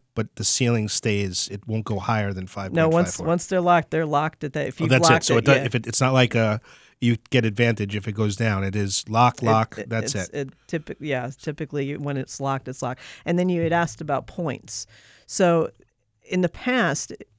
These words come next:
Speaker 2: we were pretty much quoting par rates. We were quoting, "Okay, based on zero points, here's the rate today." But because,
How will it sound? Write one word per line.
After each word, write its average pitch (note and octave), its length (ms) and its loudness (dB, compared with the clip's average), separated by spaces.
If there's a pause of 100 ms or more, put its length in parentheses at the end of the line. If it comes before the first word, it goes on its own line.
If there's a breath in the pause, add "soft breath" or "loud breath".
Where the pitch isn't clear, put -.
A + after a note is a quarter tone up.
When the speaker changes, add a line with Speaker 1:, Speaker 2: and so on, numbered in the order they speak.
(120)
Speaker 2:
we F#3 200 0
were F3+ 100 0
pretty A#3+ 280 -2
much F3+ 400 -2 (440)
quoting E3 400 0
par D#3 340 -2
rates. D3 340 -2
We D3+ 80 -4
were C#3 100 -4
quoting, D3 360 -2
"Okay, D#3 240 -4
based D#3 320 -4
on D#3 160 -4
zero D#3 300 -2
points, D3 380 -6
here's D3 220 -8
the C#3 100 -10
rate C#3 200 -6
today." C#3 240 -6 (420 soft breath)
But D#3 200 -2
because, G#3 720 -4